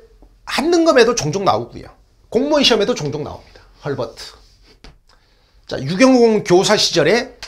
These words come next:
삼인 필지라고 하는 세기질서를 펴내기도 했죠. 맞습니까? 자, 이 사람은 바로, 자, 우리 한국인들에게 깊은 존경을 받고 있는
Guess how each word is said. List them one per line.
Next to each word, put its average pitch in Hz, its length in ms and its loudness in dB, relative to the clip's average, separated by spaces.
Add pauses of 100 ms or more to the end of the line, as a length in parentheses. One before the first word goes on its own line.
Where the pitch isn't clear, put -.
(180)
삼인 302 440 -2
필지라고 202 460 0
하는 233 460 -2
세기질서를 208 1120 -4
펴내기도 151 460 -6
했죠. - 300 -14 (1200)
맞습니까? - 460 -6 (320)
자, - 180 -8
이 180 80 -6
사람은 202 560 -4 (220)
바로, 139 500 -2 (300)
자, - 460 -14 (680)
우리 165 320 -10
한국인들에게 175 880 -4
깊은 - 360 -10
존경을 180 380 -4
받고 127 240 -6
있는 104 320 -12